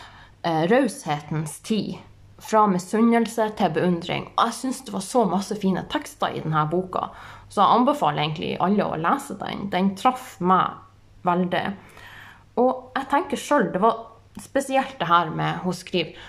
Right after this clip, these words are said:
«Raushet til å hjelpe andre». Og da tenker jeg, hjelpe, det må jo være de som er, ja, de som trenger nok, de som er i en sårbar situasjon.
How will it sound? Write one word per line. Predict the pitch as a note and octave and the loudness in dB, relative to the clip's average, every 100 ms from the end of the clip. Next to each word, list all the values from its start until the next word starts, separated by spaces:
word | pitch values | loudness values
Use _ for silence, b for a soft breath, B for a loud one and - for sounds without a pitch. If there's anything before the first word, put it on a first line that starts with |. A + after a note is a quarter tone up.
| B - | B -4
«Raushet | F3+ C4 G#3+ - E3 D#3 - | 4 4 4 -4 -8 -8 -8
til | - E3+ | -6 -4
å | E3 | -2
hjelpe | F3+ - - - - | 0 0 -4 -8 0
andre». | F#3+ A#3 A3+ - - G#3 - B B | 2 4 0 -4 -6 -6 -12 B B
Og | - G#3+ | -4 2
da | A3+ | 4
tenker | A3 F#3+ G3+ G3+ F3+ | 4 2 0 0 -4
jeg, | - | -4
hjelpe, | E3+ G3 G3+ - E3+ | -2 -2 -2 -8 -6
det | F#3 F3+ F#3 | -2 -2 2
må | G3+ A3 | 2 4
jo | E3 | 2
være | E3+ E3 | 0 0
de | F3+ F#3+ | 0 -2
som | F#3+ E3 | -2 -8
er, | D#3 D#3+ - b b b b b b b b b b b _ - | -6 -6 -8 b b b b b b b b b b b _ 0
ja, | B3+ A#3+ - - - - _ - | 6 6 4 -4 -18 -20 _ -4
de | A3+ | -2
som | G3+ F#3 | 0 -4
trenger | - - B3 D3+ C3 | -4 0 2 0 -6
nok, | - - - - | -8 -8 -10 -10
de | G3+ G#3 | -4 -2
som | G3+ F#3+ | -2 0
er | G3 F3+ | 2 2
i | |
en | - | 0
sårbar | - F#3 G#3+ - E3 | 0 2 2 0 -6
situasjon. | D#3 E3 D#3 F3 - F#3+ F3+ G3+ | -8 -10 -8 -6 -4 -2 -2 -2